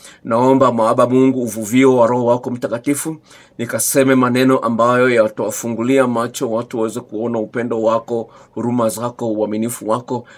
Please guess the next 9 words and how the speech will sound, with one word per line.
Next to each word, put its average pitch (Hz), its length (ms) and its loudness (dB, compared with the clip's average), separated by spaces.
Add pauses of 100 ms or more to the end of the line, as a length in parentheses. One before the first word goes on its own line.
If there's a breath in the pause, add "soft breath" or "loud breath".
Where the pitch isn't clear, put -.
(120 loud breath)
na 120 140 -2
mpango 147 400 0
wako 147 200 2
mkuu 139 260 -4
ulionao 127 600 2
juu 120 180 -6
ya 113 140 0
maisha 104 400 -4
yao. 95 420 -4